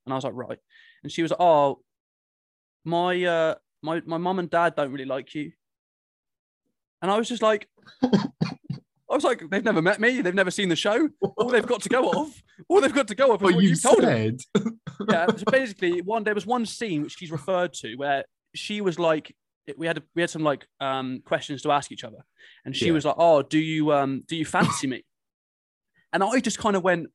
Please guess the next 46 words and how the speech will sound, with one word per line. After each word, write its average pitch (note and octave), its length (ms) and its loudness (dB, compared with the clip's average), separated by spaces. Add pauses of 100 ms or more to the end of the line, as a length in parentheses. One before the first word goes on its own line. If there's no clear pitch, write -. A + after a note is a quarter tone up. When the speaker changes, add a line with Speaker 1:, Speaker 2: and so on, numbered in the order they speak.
(180)
Speaker 1:
"Oh, D#3+ 60 -20
I - 40 -20
can't - 140 -20
remember E3 220 -16
what C#3+ 80 -18
the D3 60 -20
phrase E3 260 -10
I D3+ 60 -18
said D#3+ 200 -14
was." C#3 320 -18 (760)
I - 40 -18
think B3 140 -6
I A#3 40 -2
said, G#3 120 2
"I'm F#3 120 2
not F#3 140 -2
sold." C#3+ 440 0 (300)
I D3+ 40 -6
said, D#3+ 120 -6
"I'm D#3+ 120 0
not, F#3+ 220 -2
I'm F3+ 140 2
not G#3 180 -2
sure." - 500 -4 (640)
Which G3 160 -6
is G3+ 80 -6
honest. A3 420 -2
I'm G3+ 100 -4
not E4 100 2
Speaker 2:
Yeah, F4+ 60 2
Speaker 1:
gonna G#3+ 140 4
be G#3 60 2
like, C#4 120 2
Speaker 2:
well, C#4 80 2
Speaker 1:
"Yeah, F#3 60 6
Speaker 2:
yeah, E3+ 80 6
Speaker 1:
I - 80 4
Speaker 2:
you're C4 140 2
Speaker 1:
really D4+ 160 0
Speaker 2:
not, - 60 -6
you B3+ 60 0
Speaker 1:
fancy D4+ 200 0
Speaker 2:
can't, C4+ 120 2
Speaker 1:
you." G#3 60 -4
Speaker 2:
yeah, G3 100 -2
but, - 200 -4